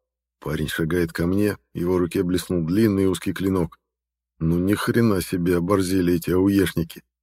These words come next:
Или кто они там, с ножом на деда?» Замахивается, бьёт коротко и даже умело, целясь в печень.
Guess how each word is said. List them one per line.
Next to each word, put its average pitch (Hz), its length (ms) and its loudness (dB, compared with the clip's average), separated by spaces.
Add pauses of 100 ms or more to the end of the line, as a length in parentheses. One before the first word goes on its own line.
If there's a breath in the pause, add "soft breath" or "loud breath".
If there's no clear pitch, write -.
(380)
Или 85 180 -4
кто 101 220 -2
они 85 140 2
там, 80 220 -4 (120)
с - 140 -14
ножом 90 480 2
на 85 140 0
деда?» 92 420 2 (1160)
Замахивается, 98 920 0
бьёт 92 320 2
коротко 98 460 0
и 85 40 0
даже 87 220 0
умело, 92 440 4
целясь 87 280 -2
в - 140 -18
печень. 95 380 2